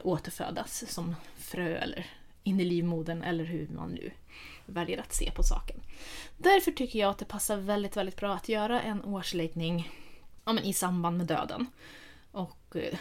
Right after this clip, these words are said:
det låter väldigt dramatiskt, men i många kulturer så, så sker det här, eh, ganska liksom samtidigt. Vi har, vi har alla helgon här, vi har Halloween, vi har Samhain, det finns, eh, många andra kulturer som också har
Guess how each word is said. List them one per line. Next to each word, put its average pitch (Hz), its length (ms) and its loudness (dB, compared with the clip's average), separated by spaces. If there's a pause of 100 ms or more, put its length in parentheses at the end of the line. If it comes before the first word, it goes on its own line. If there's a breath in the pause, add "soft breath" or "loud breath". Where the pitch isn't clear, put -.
det 196 120 -4
låter 190 280 2
väldigt 170 220 2
dramatiskt, 180 600 -2
men 190 300 0 (500)
i 208 120 2
många 208 280 4
kulturer 170 520 -2
så, 185 300 -2
så - 160 -4
sker 247 420 -2
det 233 100 0
här, 175 360 2 (520 loud breath)
eh, 170 280 -2 (180)
ganska - 460 -4
liksom 170 300 -2
samtidigt. - 1000 -2
Vi 190 40 -4
har, 180 440 0 (420 soft breath)
vi 185 140 -4
har 190 140 0
alla 196 200 0
helgon 240 380 4
här, 240 400 4
vi 214 120 2
har 185 320 0
Halloween, 247 680 6
vi 190 80 4
har 175 60 4
Samhain, 240 960 6
det 208 100 2
finns, 180 800 -2 (460 loud breath)
eh, 180 180 0
många 190 280 4
andra 165 240 -2
kulturer 165 440 0
som 165 200 -4
också - 300 -6
har 156 540 -2